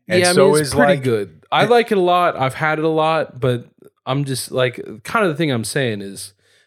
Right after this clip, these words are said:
Speaker 2: I'm imagining eating an Olive Garden minestrone, and it's just not doing for me what it always has. I know there's better options out there.
Speaker 1: But everyone's turned this into, like, a Pori thing.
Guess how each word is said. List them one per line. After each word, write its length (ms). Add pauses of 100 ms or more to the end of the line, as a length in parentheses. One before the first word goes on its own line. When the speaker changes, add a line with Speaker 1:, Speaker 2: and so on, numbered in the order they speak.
Speaker 2:
I'm 140
imagining 580
eating 280
an 200
Olive 300
Garden 420
minestrone, 600
and 100
it's 180
just 140
not 200
doing 220
for 140
me 120
what 140
it 80
always 280
has. 280
I 80
know 180
there's 200
better 240
options 360
out 220
there. 260
Speaker 1:
But 140
everyone's 420
turned 240
this 180
into, 140
like, 200
a 40
Pori 580
thing. 400